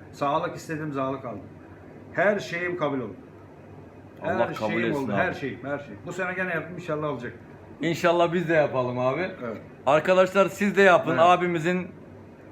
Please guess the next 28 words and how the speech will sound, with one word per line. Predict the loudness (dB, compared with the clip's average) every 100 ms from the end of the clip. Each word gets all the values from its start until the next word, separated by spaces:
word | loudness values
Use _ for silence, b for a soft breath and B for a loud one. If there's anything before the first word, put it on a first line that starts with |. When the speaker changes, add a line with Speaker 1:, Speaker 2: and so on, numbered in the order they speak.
| -8
Speaker 1:
Evet. | -6 -4 2
Speaker 2:
duası | 4 4 2 -2
kabul | 0 2 2
olmuş. | 2 2 0
Speaker 1:
Evet, | -2
Hıdır | -6 -4
Ellez, | -2 -2 -2 -4 -6 -10 -16 -16 -16 -8
Hıdır, | -8 -6 -10 -16 -6
Hıdır | -6 -2
Ellez | -2 0 -2 -2
diyorlar | -4 -4
ona | -8
zaten. | -8 -8 -8 -14 -18 -20 -20 -20 -20 -20 -14
İşte | -10 -2
bayram | 0 0 -4 -4
gibi | -8 -8
bir |
şey. | -6 -8 -8 -16 -12
Ya, | -8 -6 -8 -10 -14 -14 -6
şey | -2 -2
bayramı | -2 -6 -10
gibi. | -10 -14 -16 -6
Speaker 2:
Evet. | -2 -2
Speaker 1:
Bahar | 0 0 0
bayramı | -4 -6 -8
gibi | -10 -10
bir |
şey. | -12